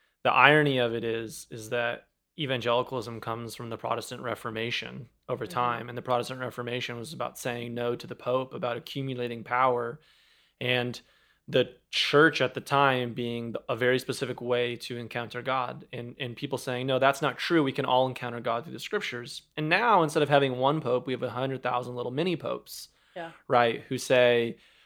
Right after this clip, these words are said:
Speaker 1: uh, who've moved away from one institution or structure and now say, "Oh, it's the way that I interpret scripture is the correct way. And if you don't do this thing,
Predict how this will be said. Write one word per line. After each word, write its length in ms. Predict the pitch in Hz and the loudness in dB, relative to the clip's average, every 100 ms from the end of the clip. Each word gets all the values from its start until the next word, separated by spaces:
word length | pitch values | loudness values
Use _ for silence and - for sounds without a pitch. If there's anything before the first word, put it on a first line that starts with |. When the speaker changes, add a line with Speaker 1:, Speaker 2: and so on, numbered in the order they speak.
| _ | _
Speaker 1:
uh, 140 | 139 131 | 0 2
who've 160 | 147 | 2
moved 240 | 139 143 131 | 6 4 6
away 260 | 127 131 | 6 6
from 460 | 127 127 123 - - | 4 -2 -6 -10 -14
one 300 | 143 123 131 | -2 4 4
institution 600 | 131 131 - - 127 127 | 4 -6 -8 -4 -4 -4
or 80 | 123 | -6
structure 520 | 117 127 117 - 123 | -6 -6 -6 -6 -8
and 160 | 123 131 | -6 -4
now 160 | 123 120 | -4 -4
say, 280 | - 123 131 | -4 -4 6
"Oh, 220 | 139 127 | 8 8
it's 160 | 123 | 4
the 80 | - | 2
way 180 | 135 131 | 4 4
that 140 | 123 | 4
I 160 | - 123 | 4 4
interpret 420 | 123 123 123 120 | 2 -4 -10 -10
scripture 380 | - 117 - 120 | -10 -12 -10 -10
is 160 | 113 139 | -10 -12
the 80 | |
correct 340 | 113 120 117 - | -10 -8 -8 -8
way. 240 | 123 117 | -8 -8
And 80 | 117 | -10
if 140 | 113 | -10
you 80 | 127 | -4
don't 220 | 123 123 | -4 -4
do 200 | 123 120 | -6 -8
this 280 | 120 117 - | -6 -8 -10
thing, 420 | - 117 113 113 | -12 -10 -10 -10